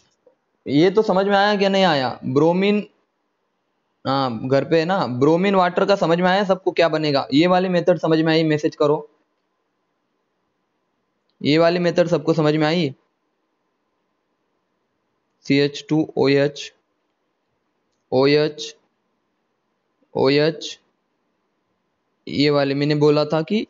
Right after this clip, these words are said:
एक oxidizing agent है, तो ये वाला group आपका कहाँ पे चला जाएगा बच्चों?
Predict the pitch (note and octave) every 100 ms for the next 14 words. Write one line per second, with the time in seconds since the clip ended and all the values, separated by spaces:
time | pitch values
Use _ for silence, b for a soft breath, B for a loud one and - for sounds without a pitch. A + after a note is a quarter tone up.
0 | - C3+ D#3 D#3+ C3+ C#3 - D#3 D#3 D#3
1 | E3+ C#3+ C#3 D#3 E3 F#3 F#3 C#3+ C#3+ C#3+
2 | D3+ C#3+ D3 C3 C3+ C#3+ C#3 C#3 C3 C#3+
3 | C3+ C3 C3+ C3 C3 B2 - F3